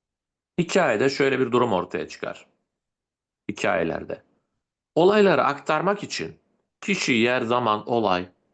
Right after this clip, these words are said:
anlatıcı, bakış açısı birleştirilir ve karşımıza öyküleyici anlatım ortaya çıkar. Öyküleyici anlatımın zaten ne olduğunu ortaokuldan da biliyorduk.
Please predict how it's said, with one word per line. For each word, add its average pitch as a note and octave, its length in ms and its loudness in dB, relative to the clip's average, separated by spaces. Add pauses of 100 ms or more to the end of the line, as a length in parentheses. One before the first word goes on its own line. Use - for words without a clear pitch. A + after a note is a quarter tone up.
(280)
anlatıcı, A#2+ 760 -2
bakış C3 300 -4
açısı F2 460 -10
birleştirilir F#2+ 800 0 (460)
ve D#3+ 280 0 (400)
karşımıza D3 800 -2 (600)
öyküleyici A#2+ 800 0
anlatım F2 460 -6
ortaya - 360 -8
çıkar. - 380 -14 (3250)
Öyküleyici C3 640 4
anlatımın G#2+ 480 0
zaten G2+ 480 0
ne A#2 80 0
olduğunu F#2+ 600 -2 (480)
ortaokuldan G2+ 920 -6
da F#3 140 -2
biliyorduk. F2+ 480 -6